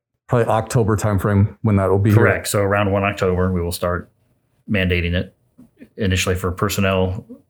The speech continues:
Speaker 2: per-, full-time personnel who are on base, and then on the October U T A, we'll start the process.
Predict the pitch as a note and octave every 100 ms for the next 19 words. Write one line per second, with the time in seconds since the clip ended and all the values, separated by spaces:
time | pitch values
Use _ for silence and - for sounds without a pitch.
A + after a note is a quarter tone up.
0 | _ - B2+ - - B2 A#2+ G#2+ A2 G#2+
1 | G#2 G2+ G2 G#2 B2+ A#2 A2+ A2+ G2 G2
2 | F#2+ F#2 F#2 F#2+ F#2+ F#2+ F#2 G#2 F2+ F2
3 | F2 F2+ F2 E2 F2 F2+ - E2+ - F#2
4 | - - -